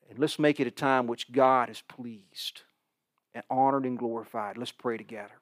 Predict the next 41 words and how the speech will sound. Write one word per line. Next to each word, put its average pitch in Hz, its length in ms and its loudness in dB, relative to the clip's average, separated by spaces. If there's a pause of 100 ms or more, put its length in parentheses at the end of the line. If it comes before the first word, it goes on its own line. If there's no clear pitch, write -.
(180)
Lord, 143 200 6
will 131 100 0
you 135 100 0
bless 151 420 -4
this - 220 -6
time 120 340 -4
now? 117 320 -12 (1500)
Lord, 165 240 8
as - 120 -4
we 170 340 2 (300)
take - 280 0
time 117 340 0
to 117 80 -2
examine 139 480 0
ourselves 131 600 2
and 120 100 -10
where 123 140 -2
we're 123 180 -2
at, 117 420 -12 (500)
I 131 60 -6
just 135 240 0
ask 135 300 4
that - 120 -12
your 131 120 -2
Holy 143 260 0
Spirit, - 640 -10 (1000)
that - 100 -8
we 147 120 6
could 147 160 2
just - 360 -2
sense 139 360 -6
you 123 120 -8
working 131 500 0
and 117 100 -6
moving. 123 400 -8 (1300)
And 135 100 4
Lord, 170 180 10
that - 120 2
people 185 300 4
would 139 180 4
recognize 151 880 4